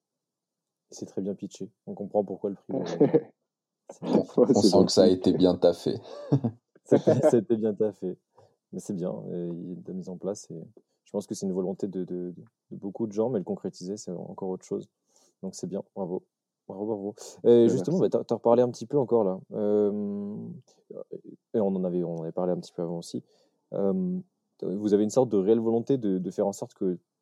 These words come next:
Speaker 1: tous les étudiants de Schema, enfin ceux qui sortent de Schema Conseil, c'est un peu ce que j'ai ressenti.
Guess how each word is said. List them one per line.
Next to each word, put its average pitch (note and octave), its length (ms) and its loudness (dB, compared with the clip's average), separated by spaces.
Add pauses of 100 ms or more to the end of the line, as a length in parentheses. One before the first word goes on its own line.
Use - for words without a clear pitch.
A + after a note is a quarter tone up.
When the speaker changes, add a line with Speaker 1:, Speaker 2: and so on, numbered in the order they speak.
(600)
Speaker 1:
tous C3 120 -2
les B2+ 140 2
étudiants A#2 320 -2
de A2+ 80 -2
Schema, G#2+ 520 2
enfin F#2 160 -4
ceux - 180 -2
qui A#2+ 120 -10
sortent A#2 180 4
de A2+ 60 0
Schema A2+ 300 0
Conseil, A2 460 0 (220)
c'est - 100 2
un G#2+ 60 6
peu C#3 100 0
ce - 60 -12
que B2 80 2
j'ai A2 80 2
ressenti. G#2+ 380 -6